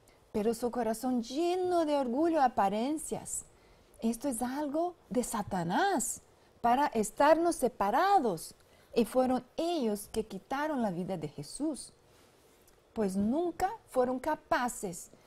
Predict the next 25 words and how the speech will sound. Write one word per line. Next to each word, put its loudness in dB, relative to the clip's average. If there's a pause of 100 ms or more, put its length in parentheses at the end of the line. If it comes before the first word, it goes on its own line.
(100)
de -2
mirar 2
la 2
culpa 0 (460)
o, 2
o -2 (100)
su -4
pecado. -2 (200)
Nunca, 0 (240)
nunca 0
aceptaron, -2
nunca -4 (420)
as-, -6
ah, -2 (840)
evitaron 0
la 2
culpa 0 (120)
en 0
su, -6 (480)
en -2
su -6
corazón. -2 (800)
Simplemente -2
la -2
rechazaron, -4